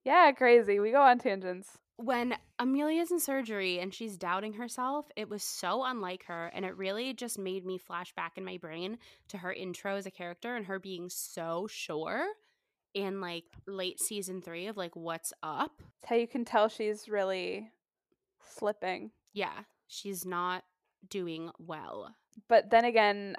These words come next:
Speaker 1: I've always felt as a character that Amelia, that a lot of that, not that it's a front, because she is a very confident person,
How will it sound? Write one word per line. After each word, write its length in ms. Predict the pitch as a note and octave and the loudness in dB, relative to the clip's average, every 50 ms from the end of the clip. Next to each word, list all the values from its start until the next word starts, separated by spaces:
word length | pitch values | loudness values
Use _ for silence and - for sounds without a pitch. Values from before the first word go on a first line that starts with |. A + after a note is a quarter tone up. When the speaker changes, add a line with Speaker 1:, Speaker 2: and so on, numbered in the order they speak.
| - | 4
Speaker 1:
I've 160 | - G#3+ G#3 G3+ | 6 6 8 8
always 360 | G3+ G3 G3+ F#3+ G3 G#3 - | 8 8 8 6 6 4 0
felt 340 | - G3+ F#3 F3+ F3 - - | 2 4 4 4 4 0 -4
as 160 | - G#3 - | -4 -4 -4
a 40 | G3+ | -6
character 580 | - - G#3 F3 F3 G3+ - _ - - - F#3+ - | -6 -2 0 0 0 0 -4 _ -4 -4 -2 0 0
that 260 | G3 - B2+ A#2 - | 0 2 0 0 -2
Amelia, 520 | - G#3+ G#3 G3 F#3+ F#3+ F#3 F#3 F#3 F#3 F3+ | -2 -6 -6 -6 -6 -4 -4 -2 -2 -2 0
that 160 | F#3 F#3 F#3 | 0 -2 0
a 60 | F#3+ | 0
lot 220 | F#3 F#3 F#3 F3+ F3+ | 2 4 4 4 4
of 140 | F#3+ G3+ - - _ _ _ _ _ _ _ _ _ _ | 2 -2 -4 -12 _ _ _ _ _ _ _ _ _ _
that, 440 | - G3+ G3 G3+ F#3+ F3 F3 E3 - - - _ _ | -14 0 6 8 8 10 10 8 6 4 -2 _ _
not 260 | - B3+ D4+ F4+ G#4 | 0 4 6 6 8
that 140 | - G#4 C#4+ D#4 | 8 6 4 4
it's 140 | C4+ - | 2 2
a 60 | A#3 A3 | 0 0
front, 420 | - - - G#3+ G#3 A3+ - - | 0 0 2 2 2 2 2 -2
because 220 | A3 A3 - A#3 | -6 -2 -2 -2
she 140 | G#3+ - A#3+ | -2 -2 -2
is 240 | G3+ - G3+ G3 G3+ | 0 2 2 0 0
a 60 | G3+ | -2
very 240 | G3+ G#3+ G#3+ G#3+ G#3+ | 0 2 2 2 2
confident 560 | G#3 - G#3+ G#3 G#3 G#3 - G#3+ A3 G#3 - | 0 0 2 2 2 2 0 -2 -2 -2 -2
person, 520 | - A3 G#3+ G#3+ - - A#3+ A3+ A3+ A3 | -2 -2 -2 -2 0 -2 0 0 0 -2